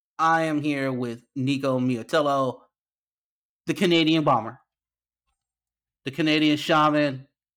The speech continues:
the Canadian Bill Simmons, and for this podcast, the Canadian Zach Lowe. Nico, what the hell is up, bro?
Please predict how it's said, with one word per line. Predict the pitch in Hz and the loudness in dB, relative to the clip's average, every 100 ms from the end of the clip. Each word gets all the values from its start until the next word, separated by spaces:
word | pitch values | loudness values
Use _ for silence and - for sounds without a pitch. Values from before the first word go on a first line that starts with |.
| _ _ _ _ _ _ _ | _ _ _ _ _ _ _
the | 135 156 | -6 -4
Canadian | 175 160 170 175 170 160 151 151 _ _ _ _ _ | -2 0 2 2 0 -2 -4 -8 _ _ _ _ _
Bill | 180 175 | 0 0
Simmons, | - 175 160 156 143 135 - _ _ _ _ - | 2 0 2 0 -2 -6 -12 _ _ _ _ -4
and | 151 | -4
for | 135 139 | -4 -4
this | 151 151 | -2 -2
podcast, | - 139 135 143 127 117 - - _ _ _ _ _ _ _ _ _ | -2 -2 -2 -4 -4 -6 -10 -16 _ _ _ _ _ _ _ _ _
the | 143 | -6
Canadian | 160 160 147 147 143 139 131 - _ _ | -4 0 2 2 0 -2 -4 -8 _ _
Zach | - 147 127 120 | -8 -4 -4 -4
Lowe. | 120 117 110 117 | -6 -6 -8 -6
Nico, | 127 143 143 127 117 - _ | -2 0 0 -2 -4 -8 _
what | 120 123 165 196 - - _ | -10 -4 -4 -4 -8 -14 _
the | 113 104 | -14 -8
hell | 127 127 | -6 -2
is | 127 120 | -2 -4
up, | 101 80 | -8 -10
bro? | 110 104 107 110 | -10 -10 -10 -16